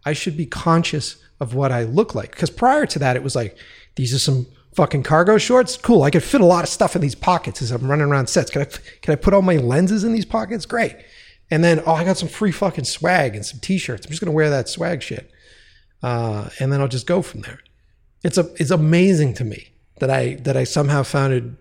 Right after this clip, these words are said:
found girlfriends <laughs> with, with, with that appearance. Uh, and thankfully, I found someone like Gina who's like, "Look, <laughs> we're, I'm gonna help you out here, buddy." <laughs>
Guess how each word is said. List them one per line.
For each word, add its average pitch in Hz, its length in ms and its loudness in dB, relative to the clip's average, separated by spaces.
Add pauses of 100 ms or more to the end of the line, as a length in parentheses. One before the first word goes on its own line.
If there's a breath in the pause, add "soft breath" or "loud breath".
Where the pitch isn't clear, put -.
(120)
found 135 300 0
girlfriends - 540 -4 (300 soft breath)
<laughs> - 1300 -14
with, - 460 0
with, 180 200 -4
with 139 200 -2
that 139 160 0
appearance. 151 500 0 (600 loud breath)
Uh, 117 380 0 (120)
and 127 220 -2
thankfully, 151 600 2
I 131 120 0
found 135 380 -2
someone 135 200 -4
like 123 140 -4
Gina 156 260 0
who's 117 220 -4
like, 110 160 -4
"Look, 123 220 -6 (100)
<laughs> - 80 -8
we're, 160 100 -4 (720 loud breath)
I'm 147 120 0
gonna 135 140 0
help 117 180 -6
you 165 80 -8
out - 100 -14
here, 127 100 -10
buddy." - 260 -16
<laughs> - 60 -14